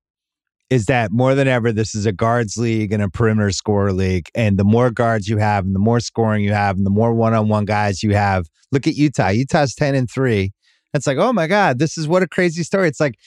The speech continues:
it's actually not that crazy when you watch them. They spread everybody out, and they have a bunch of guys who can beat people off the dribble. This is what the Cavs are trying to do. All, you go on down the line. This is, like, Detroit's ultimate destiny with Ivy and Cade.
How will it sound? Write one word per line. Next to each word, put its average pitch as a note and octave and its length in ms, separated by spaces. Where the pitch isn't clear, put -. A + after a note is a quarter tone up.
it's - 100
actually E4 260
not F3+ 240
that A3 160
crazy F3+ 340
when F#3 160
you D3 80
watch C3+ 280
them. G#3 140
They F3 100
spread D#3+ 360
everybody E3+ 500
out, A#2+ 260
and D3 120
they D3+ 60
have D#3 120
a D3 80
bunch D3 280
of D#3+ 60
guys D3 280
who D#3 100
can B2 160
beat C#3+ 240
people D3 240
off C#3 160
the D3 60
dribble. C3+ 300
This G#2+ 120
is - 60
what D3 140
the D#3+ 100
Cavs E3 320
are C3+ 60
trying A#2+ 260
to A2 80
do. F#2+ 220
All, E3 180
you D3 160
go E3 100
on F3 120
down E3+ 200
the E3+ 40
line. D3 220
This B2+ 160
is, C#3+ 120
like, D3+ 160
Detroit's D3+ 520
ultimate C#3 420
destiny C3+ 440
with A2+ 120
Ivy B2 340
and A2+ 120
Cade. A2+ 340